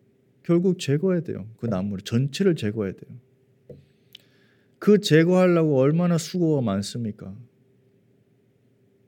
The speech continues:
우리는 생명 있는 말씀을 붙잡고 근원적인 힘을 갖고 살아야 돼요. 저는 그거 보고 충격 먹었다니까요.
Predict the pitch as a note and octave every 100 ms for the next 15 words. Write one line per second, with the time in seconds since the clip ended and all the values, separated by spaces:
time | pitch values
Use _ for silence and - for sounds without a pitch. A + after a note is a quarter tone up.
0 | _ _ - A#2 A#2+ B2 F#2 F#2 A#2+ _
1 | _ _ _ _ _ _ _ _ _ _
2 | _ _ _ _ _ - - - F3+ F3+
3 | F3+ C#3+ A#2 G#2+ G#2 E2+ - A2 _ _
4 | _ _ _ _ _ _ _ - F#2 F#2+
5 | - A#2 A2 F#2+ - G#2 - C#3 A2+ E2
6 | - _ _ _ _ _ - G#2+ A#2 E3+
7 | F#3+ F#3 D#3+ C#3 B2 E3 D#3 C#3 F#2+ F2
8 | - G#2+ - A#2+ A2+ - E2 - A#2+ -
9 | _ _ _ _ _ _ _ _ _ _
10 | _ _ _ _ _ _ _ - D#3 D3+
11 | D3+ D#3 D3 C3 C3 - F3+ D#3+ A2 G2
12 | F2+ F2 A2+